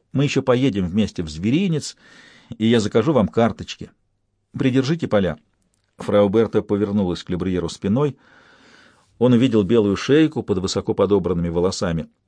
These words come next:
снова уловил аромат персидской сирени. И ведь никаких иллюзий он не питал. Артисточка, вроде Валентины Селецкой,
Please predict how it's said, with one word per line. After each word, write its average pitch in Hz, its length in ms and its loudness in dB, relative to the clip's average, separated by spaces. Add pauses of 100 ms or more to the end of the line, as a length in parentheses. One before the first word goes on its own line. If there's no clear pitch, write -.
(120)
снова 104 360 2
уловил 95 440 0
аромат 90 380 -2
персидской - 440 -8
сирени. 80 480 -6 (1800)
И 135 100 0
ведь 151 200 2
никаких 175 500 0
иллюзий 160 300 0
он 131 100 0
не 135 100 0
питал. 135 440 -6 (1600)
Артисточка, 147 920 -2 (120)
вроде 120 400 2
Валентины 123 480 2
Селецкой, 110 640 0